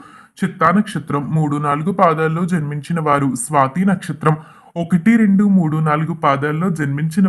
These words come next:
వారు, విశాఖ నక్షత్రం ఒకటి, రెండు, మూడు పాదాల్లో జన్మించిన వారు తులారాశి కిందకి వస్తారు.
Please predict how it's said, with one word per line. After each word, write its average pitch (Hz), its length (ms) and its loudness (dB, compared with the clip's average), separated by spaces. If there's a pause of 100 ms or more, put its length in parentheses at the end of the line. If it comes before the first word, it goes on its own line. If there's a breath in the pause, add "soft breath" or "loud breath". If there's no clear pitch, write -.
వారు, 143 180 0 (140)
విశాఖ 139 340 -2 (160)
నక్షత్రం 139 460 -6 (140)
ఒకటి, 147 340 -4
రెండు, 180 220 0 (120)
మూడు 147 240 0 (160)
పాదాల్లో 151 440 -2 (100)
జన్మించిన 139 580 -6
వారు 185 240 -2 (480 loud breath)
తులారాశి 160 560 -2
కిందకి 147 380 -4
వస్తారు. 143 440 -4